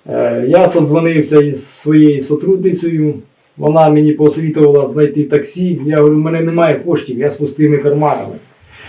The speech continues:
Вона каже, "Я перекину тобі кошти". Е, дякую людині цій. Я підійшов до таксістів, спитав у них, вони назвали суму. <laughs>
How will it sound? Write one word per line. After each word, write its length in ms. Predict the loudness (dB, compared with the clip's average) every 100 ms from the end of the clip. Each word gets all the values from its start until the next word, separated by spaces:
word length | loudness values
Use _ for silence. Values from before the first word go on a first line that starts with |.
| -20 -4
Вона 180 | 2 4
каже, 220 | 6 6
"Я 140 | 4 4
перекину 480 | 4 2 2 0
тобі 220 | 0 -4 -6
кошти". 500 | -12 -14 -14 -18 -20 _ _ _ _ -20 _ _ -20 _ -20 -8
Е, 840 | -2 2 2 2 -2 -4 -4 -2
дякую 440 | 2 4 4 2 2
людині 460 | 0 2 2 2
цій. 360 | -2 -2 -4 -4 -12 _ _ _ _ _ _ _ _ _ _ _ _ _ _ _
Я 200 | 0 2
підійшов 360 | 4 4 4 4
до 80 | 4
таксістів, 720 | 2 0 -4 -6 -4 -6 -6 -10 _
спитав 600 | -18 -4 0 2 2 2
у 40 | 2
них, 260 | 0 0
вони 420 | -4 -2 0 -2 -4 -12 -8
назвали 500 | -2 2 4 4 2
суму. 480 | -2 0 2 2 0 -6 _ _ _ _ _ _ _ _ _ _
<laughs> 100 | -8